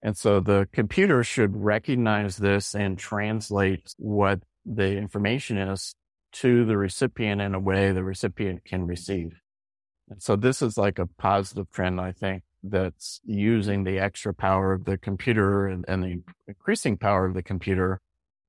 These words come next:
to better adapt to the user. And then further levels of personalization to you,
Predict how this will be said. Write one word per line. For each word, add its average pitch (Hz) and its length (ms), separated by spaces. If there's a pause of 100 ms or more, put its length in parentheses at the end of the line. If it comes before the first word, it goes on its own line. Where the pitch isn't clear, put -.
(140)
to 101 560
better 104 400
adapt 92 600
to 95 160
the 90 100
user. 95 360 (1040)
And 117 160
then 117 220
further 143 600
levels 107 420
of 98 160
personalization 101 1120
to 95 160
you, 104 560